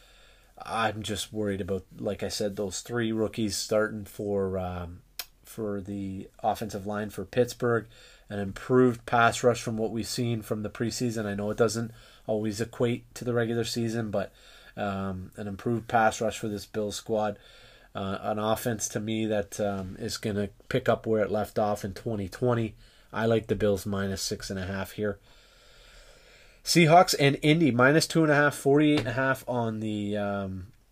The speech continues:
on the over-under. I love the under here in terms of, um, the Seahawks and Indy. I think both of these squads are gonna come out and run the football. I don't see a lot of points happening here. I know the Seahawks defense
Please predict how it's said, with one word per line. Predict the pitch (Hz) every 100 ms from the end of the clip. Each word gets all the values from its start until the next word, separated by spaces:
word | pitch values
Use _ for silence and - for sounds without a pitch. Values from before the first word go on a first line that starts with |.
| - - _
on | - 104 101
the | 101 101
over-under. | - 123 110 113 - 120 113 117 113 -
I | 117 107
love | 107 101 113 127 113 101 -
the | 120 -
under | 123 110 110
here | 95 110 104 95 - - - _
in | 107
terms | 92 117 107 98
of, | 101 92 104
um, | 101 98 98 95 98 -
the | 117
Seahawks | - 120 107 104 -
and | 107
Indy. | 101 101
I | 104 117
think | 127 110
both | 117 110 113
of |
these | 107 101
squads | - 113 107 101 104
are |
gonna | 101 101
come | 110 107
out | 107 -
and | 104 98 98
run | 107 101
the | 98
football. | 117 104 110 101 95 - - - -
I | - 107
don't | 113 113
see | - 113
a | 104
lot | 107 104
of | 104
points | - 107 98 -
happening | 101 98 101
here. | 95 104
I | 101
know | 110 113
the | 127
Seahawks | 135 - 127 120 113 117 120 -
defense | 117 110 117 110